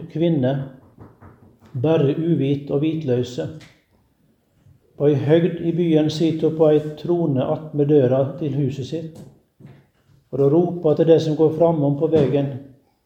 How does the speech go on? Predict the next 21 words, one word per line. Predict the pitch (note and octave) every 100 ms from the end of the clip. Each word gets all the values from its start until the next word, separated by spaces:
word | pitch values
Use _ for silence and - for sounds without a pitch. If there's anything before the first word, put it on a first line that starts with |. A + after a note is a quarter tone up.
| _ _ _ _
som | D3 C#3
går | D3+
sine | D3 D#3+ D#3
stiger | D#3 E3 E3 D3 C#3
beint | C#3+ C#3+ C#3+
fram: | - D3 C#3+ B2 G2 - _ _ _ _ _ _ _ _ _
«Vend | C#3 D3 D#3
deg | E3
hit, | C3+ F3 F#3+
du | F#3 E3+
som | E3+ D#3+
er | D3+
enfoldig. | D3+ D3+ D#3 D3 C#3 D3+ - - - _ _ _ _ _ - - _
Til | C#3
den | C#3 D#3+
som | D#3+ E3
er | F3
uten | E3+ E3 D#3
vit, | D3+ E3 E3
sier | - D#3 D3+ C3
hun: | C#3+ D3